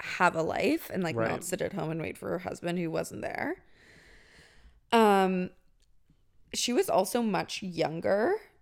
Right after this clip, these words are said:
Speaker 1: than him. Like, she was in her teens when they got married. Like, he met her and brought her back to the U S and they got
Speaker 2: Right.
Speaker 1: married. Um, but one thing is
Speaker 2: Also would not fly these days.
Speaker 1: <laughs> No, you're also not allowed to go pick up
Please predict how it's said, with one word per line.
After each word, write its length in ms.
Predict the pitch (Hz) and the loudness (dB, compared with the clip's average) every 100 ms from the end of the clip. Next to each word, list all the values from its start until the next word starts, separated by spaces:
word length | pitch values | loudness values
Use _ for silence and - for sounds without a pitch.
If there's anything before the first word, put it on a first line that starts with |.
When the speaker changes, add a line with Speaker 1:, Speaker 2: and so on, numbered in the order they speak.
| _ - | _ -2
Speaker 1:
than 220 | 226 254 | 0 0
him. 380 | 254 269 277 359 466 - _ - | 0 0 2 0 -2 -10 _ -6
Like, 200 | 196 - | -4 -4
she 220 | - 202 | -4 0
was 180 | 190 190 | 0 0
in 140 | 190 | 0
her 100 | 202 | -2
teens 1000 | 175 - 190 202 185 233 339 427 - - - | -6 -8 -8 -6 -2 -2 -2 -4 -8 -12 -6
when 220 | 233 226 | -2 0
they 100 | 226 | 0
got 240 | 214 226 | 0 0
married. 500 | - 220 220 269 339 _ | 0 0 0 -2 -6 _
Like, 240 | 190 185 - | -10 -10 -14
he 180 | - 202 | -8 -4
met 260 | 175 202 | -2 -2
her 200 | 185 196 | -2 0
and 160 | 196 190 | 0 0
brought 220 | 185 202 | 0 2
her 80 | 170 | 0
back 320 | 185 180 - | 0 -4 -4
to 120 | - | -8
the 180 | 214 190 | -6 -4
U 120 | 196 | -2
S 320 | - - 269 - | -2 -2 -4 -6
and 80 | |
they 60 | - | -2
got 160 | 113 107 | 0 0
Speaker 2:
Right. 80 | - | -2
Speaker 1:
married. 300 | - 339 - - - - - - - _ _ _ | -2 -4 -6 -16 -20 -20 -20 -20 -20 _ _ _
Um, 540 | 226 208 190 175 180 202 - _ _ _ _ _ _ _ _ _ _ _ _ _ - | 2 4 4 2 -4 -10 -20 _ _ _ _ _ _ _ _ _ _ _ _ _ -10
but 180 | 196 220 | 2 2
one 260 | 190 180 240 | 6 4 4
thing 240 | - 202 | 2 2
is 260 | 175 165 165 | 2 2 2
Speaker 2:
Also 140 | 135 | 2
would 140 | 117 107 | 0 -6
not 360 | 104 104 - | -6 -6 -8
fly 260 | - - - | -10 -12 -12
these 240 | - - | -14 -16
days. 360 | - - 151 - - | -16 -16 -18 -20 4
Speaker 1:
<laughs> 40 | |
No, 480 | 269 320 679 - 214 - - - | 6 6 2 0 0 -2 -10 -10
you're 160 | 220 190 | -2 2
also 260 | 202 - 214 | 2 2 -2
not 240 | 180 170 | 2 2
allowed 200 | 170 185 | 2 0
to 60 | - | -2
go 120 | - | -2
pick 160 | 208 | 0
up 100 | 196 | -2